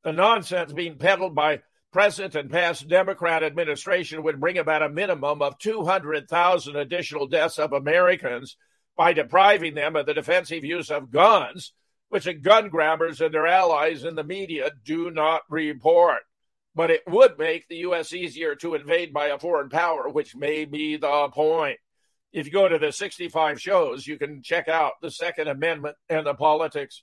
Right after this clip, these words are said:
of gun control. It's right there. Conspiracy theorists. Those who expose these false flags and stage events are liable to be attacked as conspiracy theorists, which is a form of self-defense by the government.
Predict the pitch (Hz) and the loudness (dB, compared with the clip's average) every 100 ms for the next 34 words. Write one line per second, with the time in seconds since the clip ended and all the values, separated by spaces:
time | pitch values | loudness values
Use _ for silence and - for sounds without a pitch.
0 | _ 156 147 123 147 165 165 165 156 139 | _ -2 -2 -4 -4 -4 -6 -4 -4 -2
1 | 135 120 82 - - 143 123 135 131 147 | -4 -4 -6 -10 -4 -4 -4 -4 0 0
2 | 147 - 139 151 147 - _ _ _ _ | -2 -6 -4 -2 -2 -6 _ _ _ _
3 | _ _ _ 156 156 135 - 202 214 220 | _ _ _ -4 -4 -8 0 2 2 0
4 | - 180 170 156 - 208 208 202 170 139 | -4 -8 -8 -10 -6 -2 2 4 4 2
5 | - - - _ _ _ _ _ _ _ | 0 -14 -20 _ _ _ _ _ _ _
6 | - 233 247 185 175 151 - 233 220 151 | 4 6 6 4 -6 -6 -2 0 0 -2
7 | 165 139 160 156 147 156 147 151 139 147 | -8 -6 -2 0 -2 -2 -2 -2 -4 -10
8 | 135 - 170 143 147 147 156 160 156 165 | -6 -2 -2 -4 -6 -4 -6 -4 0 4
9 | 190 180 160 160 156 156 139 170 170 160 | 6 6 2 -2 -2 -4 -4 -2 -2 -2
10 | 147 143 - 147 - - 208 214 - 147 | -6 -8 -8 -8 -8 -4 -2 -2 -4 -12
11 | 135 185 190 180 113 123 139 - _ _ | -10 -4 -2 -2 -2 -6 -8 -18 _ _
12 | _ 214 208 143 156 - 220 - 151 139 | _ -4 -2 -4 -4 0 0 2 -2 0
13 | 190 185 131 120 170 170 135 151 156 160 | 0 0 -2 -2 -2 -2 -2 0 2 2
14 | 156 170 165 160 165 139 | 0 0 0 0 -2 -4